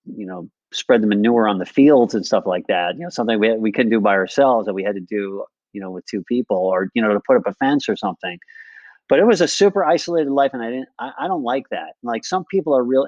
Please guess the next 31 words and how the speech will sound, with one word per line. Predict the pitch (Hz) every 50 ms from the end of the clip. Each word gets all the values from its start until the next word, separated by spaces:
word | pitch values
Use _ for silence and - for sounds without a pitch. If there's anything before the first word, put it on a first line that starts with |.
| 127
introverts, | 127 131 - 147 127 131 139 139 147 147 - -
and | 117 107
they | 104 104
like | 101 104 107 120 110
to | - 120
just | 110 113 - -
be | - 117
by | 107 110 107
themselves | 107 101 - - 113 113 113 110
all | 117 123 127
the | 120
time | - 127 127 127 131
and | 123 107
just | - - -
to | - 113 92 - -
be | 135 143
away | 135 131 131 131
from | - - 117 104
people. | - 139 156 156 - 170 175 170 160 - - - - _ _ -
They | 123 117
love | 110 117 131 143 156 143
it. | 151 160 151 135 117
Give | - 135
'em | 135
a | 135 123
few | - - 143 123
good | 131 139 120 101 -
books. | 143 151 170 165 - - - -
They're | 127 107 -
perfectly | - 131 113 117 - 117 110
happy. | 107 113 120 127 131 - 165 165 156